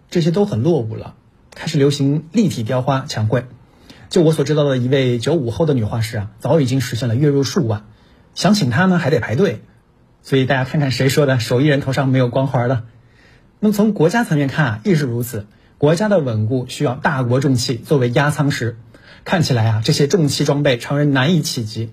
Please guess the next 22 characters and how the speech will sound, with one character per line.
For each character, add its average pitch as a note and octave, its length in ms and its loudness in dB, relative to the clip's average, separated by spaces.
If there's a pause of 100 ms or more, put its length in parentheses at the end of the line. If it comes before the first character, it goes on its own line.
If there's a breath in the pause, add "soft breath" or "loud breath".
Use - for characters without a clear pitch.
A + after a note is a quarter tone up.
(240 soft breath)
但 F#3+ 120 2
实 F3 140 0
际 F#3+ 120 4
上 F3 180 0
呢， C#3+ 140 -2 (120)
他 - 100 0
们 A#3+ 140 4
也 C3 100 -2
是 G3 140 -2
由 F3 100 2
普 C3+ 200 -6
通 F#3 160 2
技 G#3 160 0
工 E3 180 2
们， B2+ 160 0 (220 loud breath)
哎， C3+ 160 0
用 F3+ 200 0
一 D3 160 2
个 A3 140 0
个 F#3 140 -2
焊 F3 220 0
点、 A2+ 240 -4